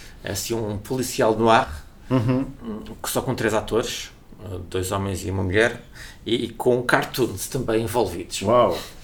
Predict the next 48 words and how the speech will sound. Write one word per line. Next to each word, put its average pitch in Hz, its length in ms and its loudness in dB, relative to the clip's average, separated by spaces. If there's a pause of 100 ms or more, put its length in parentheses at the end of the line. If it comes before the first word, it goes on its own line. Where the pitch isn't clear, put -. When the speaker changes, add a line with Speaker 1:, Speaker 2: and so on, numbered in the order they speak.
(340)
Speaker 2:
Mas 147 180 -2
então, 151 220 2
peraí, 120 340 4
para 95 240 -2
tu 113 220 0
passares 95 380 0
do 98 80 -8
São 107 220 -6
João 98 340 0
para 87 140 -2
ires 95 140 0
para 104 100 -4
Miragalha, 95 600 2
num 90 180 -6
lugar 95 260 2
que - 120 -6
hoje 101 260 2
já 104 140 0
não 107 100 0
existe, 101 540 -4 (360)
Speaker 1:
Sim. - 340 -2 (1080)
Speaker 2:
já 107 260 0
tinhas 113 840 -2 (460)
quem 127 120 4
te - 100 -4
puxasse 120 500 4
para 127 140 6
ir 120 40 10
Speaker 1:
Sim, 113 140 8
Speaker 2:
ver - 60 12
essas 135 220 8
Speaker 1:
exatamente. 131 220 6
Speaker 2:
coisas? 107 320 2
Speaker 1:
Eu 117 80 4
disse 123 260 2
que - 60 -8
comecei 117 340 0
a - 40 -6
conhecer 120 360 -4
pessoas 120 380 -2
ligadas 113 380 4
ao 123 60 -2
teatro 131 400 0
que - 140 -4
me 151 80 4
levavam 131 440 4
para 131 140 -4
sítios 127 500 -4